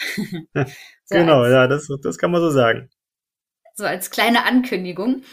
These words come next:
Speaker 1: Ähm, möchtest du dich gern noch mal in zwei, drei Sätzen selber vorstellen, wer du bist, was du machst, wo du so bist?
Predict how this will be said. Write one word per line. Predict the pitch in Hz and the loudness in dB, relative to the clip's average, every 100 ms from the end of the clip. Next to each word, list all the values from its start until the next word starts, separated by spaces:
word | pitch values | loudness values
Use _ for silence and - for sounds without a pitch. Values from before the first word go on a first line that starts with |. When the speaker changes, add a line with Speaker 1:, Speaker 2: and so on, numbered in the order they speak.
| - - _ | -20 -20 _
Speaker 1:
Ähm, | 220 220 226 240 233 | 0 0 0 -6 -4
möchtest | 240 302 330 | -2 -2 -2
du | 285 | -4
dich | 269 | -2
gern | 240 | 0
noch | 262 262 | 0 2
mal | 247 | 0
in | 240 226 | 0 -4
zwei, | 226 233 | -4 -2
drei | 254 233 | -2 -4
Sätzen | 214 220 - 202 | -6 -6 -6 -2
selber | 202 240 220 | 0 0 -2
vorstellen, | - 202 202 - 208 | -2 -4 -4 -8 -6
wer | 196 | -4
du | 196 214 | -4 -4
bist, | 330 - - | -6 -6 -8
was | 220 233 | -8 -6
du | - | -8
machst, | 214 214 220 - - - | -4 -4 -6 -12 -12 -16
wo | 196 220 | -8 -6
du | 220 | -4
so | 202 196 | -6 -8
bist? | 170 196 - - - | -8 -8 -10 -12 -20